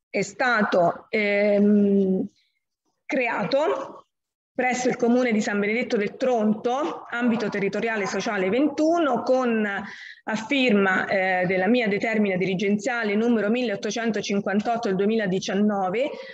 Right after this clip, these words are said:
a recepimento appunto della delibera di giunta regionale numero trecentonovantaquattro del duemiladiciannove,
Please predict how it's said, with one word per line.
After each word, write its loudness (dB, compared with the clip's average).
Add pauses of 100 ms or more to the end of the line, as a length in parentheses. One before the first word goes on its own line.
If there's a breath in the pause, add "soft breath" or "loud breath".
a -6
recepimento 0
appunto 2
della 0
delibera -2
di -4
giunta 0
regionale -2
numero 0
trecentonovantaquattro -4
del -2
duemiladiciannove, 0